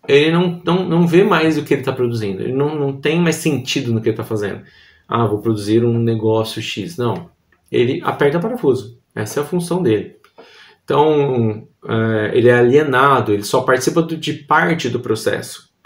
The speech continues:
um pedacinho. E ele não sabe mais o que tá acontecendo. Alheio, né? Fica alheio ao resultado final. Se o trabalho que torna a pessoa em ser humano,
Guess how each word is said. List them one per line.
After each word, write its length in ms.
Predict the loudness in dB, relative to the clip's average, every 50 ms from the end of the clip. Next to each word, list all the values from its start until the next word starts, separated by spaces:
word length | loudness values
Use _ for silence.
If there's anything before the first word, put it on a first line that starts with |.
| _ _ _ -6
um 80 | -2
pedacinho. 840 | 0 2 2 2 0 -4 -4 -6 -4 -2 -2 0 0 -2 -4 -6 -10 _ -18 -18 -18 -18 -20 -20 _ _ _ _ _ _ -2
E 140 | 2 4
ele 160 | 4 6 4 4
não 160 | 2 0 0
sabe 340 | 0 2 2 2 2 2 2
mais 160 | 2 2 2
o 40 | 2
que 40 |
tá 60 | 0 0
acontecendo. 640 | 2 0 0 2 2 2 2 0 -2 -6 -10 -16 -12
Alheio, 640 | -6 -2 0 2 2 4 6 6 6 6 6 4 2
né? 140 | 2 0
Fica 240 | 0 -2 -4 -2 0
alheio 300 | 4 6 8 8 8 6
ao 40 | 4
resultado 380 | 2 2 2 0 0 0 0 -2
final. 400 | -2 -2 0 -2 -2 -6 -12 _ _ _ -20 -20 -20 -20 -20 _
Se 220 | -12 -6 0 4 4
o 60 | 4
trabalho 500 | 4 4 2 4 4 4 4 4 2 2
que 80 | 0 -2
torna 540 | 0 2 4 4 4 4 4 4 2 2
a 20 | 2
pessoa 480 | 2 2 2 4 4 6 6 6 6
em 40 | 4
ser 200 | 4 4 2 2
humano, 580 | 2 2 2 2 2 2 2 0 -2 -6 -8